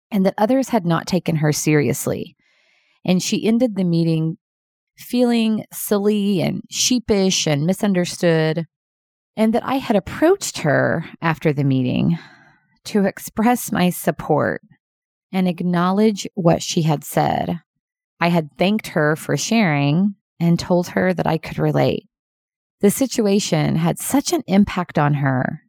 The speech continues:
but I had no recollection of it at all. And it really stirred something within me as she was sharing. It was such a reminder to me of the impact of my words and my actions.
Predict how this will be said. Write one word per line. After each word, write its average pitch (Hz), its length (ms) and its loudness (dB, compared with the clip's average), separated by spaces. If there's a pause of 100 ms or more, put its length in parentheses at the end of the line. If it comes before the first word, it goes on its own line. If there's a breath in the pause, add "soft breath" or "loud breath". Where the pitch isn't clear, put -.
(520)
but - 160 0
I 220 140 0
had 269 360 0
no 185 540 2
recollection 160 840 -2
of 147 180 0
it 120 260 -2
at 180 140 0
all. 165 640 0 (840)
And 196 160 0
it 214 240 0
really 247 480 0
stirred 180 480 0
something 160 440 0
within 165 360 2
me 156 200 2
as 151 140 -2
she 185 320 0
was 160 160 0
sharing. 175 680 0
It 190 140 0
was - 120 2
such - 300 -2
a 254 80 2
reminder 170 840 0
to - 160 -2
me 147 460 0
of 170 160 2
the 165 200 -2
impact 190 680 -2
of 151 140 -2
my 151 180 2
words - 640 -2 (220)
and 165 120 0
my 151 140 0
actions. - 640 -4